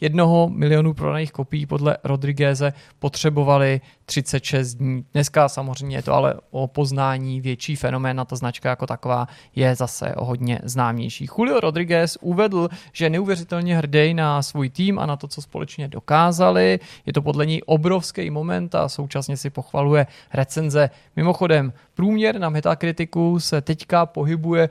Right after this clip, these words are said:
okolo osmdesát dvou až osmdesát čtyři procent podle platformy, podle té dané konzole. Rodriguez přitom slibuje,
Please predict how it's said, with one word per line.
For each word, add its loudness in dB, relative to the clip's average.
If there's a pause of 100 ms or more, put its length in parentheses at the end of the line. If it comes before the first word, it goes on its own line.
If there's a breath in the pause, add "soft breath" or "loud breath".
(200 loud breath)
okolo 2
osmdesát -2
dvou 0
až -2
osmdesát -4
čtyři -8
procent -2
podle -4
platformy, -2
podle -4
té -4
dané 2
konzole. 4 (280 loud breath)
Rodriguez 0
přitom -6
slibuje, -2